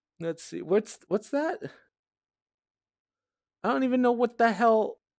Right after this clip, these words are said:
Okay, whatever. Bracket one. Eh,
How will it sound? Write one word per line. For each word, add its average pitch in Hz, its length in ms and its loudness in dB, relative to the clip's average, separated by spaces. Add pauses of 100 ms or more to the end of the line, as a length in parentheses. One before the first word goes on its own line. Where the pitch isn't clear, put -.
Okay, 160 300 -4 (500)
whatever. 139 680 -6 (1000)
Bracket 151 500 0
one. 226 640 2 (1200)
Eh, 220 160 6